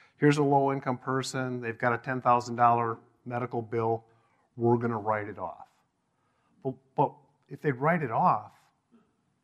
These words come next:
you know, I mean, it's not just like, "Oh, boom, it's gone, no one paid for it." No, that's what we're talking about. That ten thousand dollar bill is uncompensated care. Did they go through the process to carefully analyze your situation to understand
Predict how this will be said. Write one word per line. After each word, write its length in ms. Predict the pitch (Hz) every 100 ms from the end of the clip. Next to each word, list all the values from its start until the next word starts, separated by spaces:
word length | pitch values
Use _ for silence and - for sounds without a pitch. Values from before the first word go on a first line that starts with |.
| -
you 80 | 151
know, 260 | 120 120 -
I 60 | 147
mean, 100 | 139
it's 140 | 139
not 140 | 196
just 160 | 185 147
like, 200 | 123 110 _ -
"Oh, 180 | 226 170 -
boom, 220 | 208 147
it's 100 | 139
gone, 300 | 185 156 151 -
no 140 | 147
one 160 | 160 170
paid 240 | 175 165
for 180 | 135 120
it." 60 | 117 _ _ _ _ _ _ _
No, 320 | 208 180 87 - _ -
that's 260 | 156 180
what 100 | 170
we're 80 | 156
talking 280 | 175 165 139
about. 120 | 110
That 200 | 151 151
ten 160 | 175 170
thousand 320 | 160 160 151
dollar 380 | 147 151 143 123
bill 500 | 110 175 156 113 - _ _ _ _ _ _ _ _
is 240 | 165 170 147
uncompensated 920 | 151 151 147 147 131 127 131 117 113
care. 380 | - 92 92 - _ _ _ _ _ _ -
Did 220 | 190 202
they 100 | 233
go 220 | 180 185
through 220 | 180 190
the 60 | 156
process 680 | - 151 151 151 156 151 -
to 120 | 143
carefully 560 | - 151 151 - 143 127
analyze 640 | 147 143 135 131 131 135
your 100 | 139
situation 720 | 135 143 - 131 131 131 135 123
to 80 | -
understand 840 | 139 143 139 - 135 135 135 135